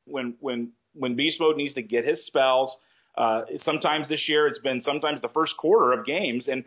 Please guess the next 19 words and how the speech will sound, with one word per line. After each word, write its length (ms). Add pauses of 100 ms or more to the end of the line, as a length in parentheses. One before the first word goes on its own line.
(140)
he's 260
done 260
just 280 (200)
fine. 440 (320)
Uh, 40
I, 340 (100)
I, 360 (220)
it's 300
definitely 380
not 220
the 80
same 340
as, 280
as 260
having 260
Marshawn 440
Lynch 220
in 100
there. 120